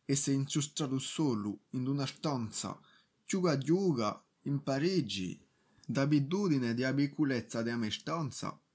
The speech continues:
non ci faccio mai caso, posto che sono sempre fuori. E ora più che mai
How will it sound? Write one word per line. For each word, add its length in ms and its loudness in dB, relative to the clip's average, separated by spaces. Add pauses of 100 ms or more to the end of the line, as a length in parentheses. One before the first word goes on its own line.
(120)
non 160 -4
ci 140 2
faccio 340 -2
mai 280 0
caso, 460 -2 (220)
posto 320 -6
che 120 -4
sono 140 -2
sempre 340 0
fuori. 400 -2 (800)
E 160 -2
ora 280 2
più 220 -2
che 140 4
mai 640 0